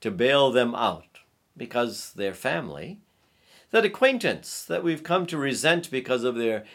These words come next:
self-righteous criticisms. We find our hearts hardening, don't we, throughout our lives? We find no joy in being able to help them. We feel taken advantage of. We find ourselves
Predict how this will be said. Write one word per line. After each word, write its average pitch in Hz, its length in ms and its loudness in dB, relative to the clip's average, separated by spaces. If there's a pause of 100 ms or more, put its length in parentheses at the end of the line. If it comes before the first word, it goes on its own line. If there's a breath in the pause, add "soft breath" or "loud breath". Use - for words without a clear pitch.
(120 loud breath)
self-righteous - 1040 0 (260)
criticisms. - 1120 -8 (640)
We 143 140 -6
find 123 380 0
our 113 180 4
hearts - 640 0
hardening, 87 760 -6 (760)
don't 156 220 -6
we, 82 160 -8
throughout 85 400 -6
our 82 100 -6
lives? 85 560 -14 (280 loud breath)
We 175 100 6
find 170 340 8
no 175 240 6
joy 156 400 6
in 123 160 2
being 135 240 0
able 135 220 2
to 123 160 0
help 175 260 4
them. 123 220 0 (200 loud breath)
We 180 120 4
feel 185 280 4
taken 185 360 0
advantage 151 640 2
of. 104 220 2
We 123 100 0
find 196 400 0
ourselves 160 640 -2